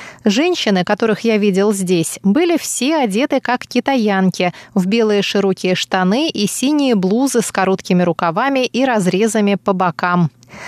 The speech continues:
Гладко причёсанные и завязанные на затылке волоса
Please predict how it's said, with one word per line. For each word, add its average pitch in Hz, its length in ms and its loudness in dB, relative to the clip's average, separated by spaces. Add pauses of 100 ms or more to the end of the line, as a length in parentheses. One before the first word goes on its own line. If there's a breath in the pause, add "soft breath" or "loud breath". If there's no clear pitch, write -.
(160 loud breath)
Гладко 240 480 2
причёсанные 214 800 2
и - 20 4
завязанные 196 680 2
на 190 120 4
затылке 190 680 0
волоса 190 640 -2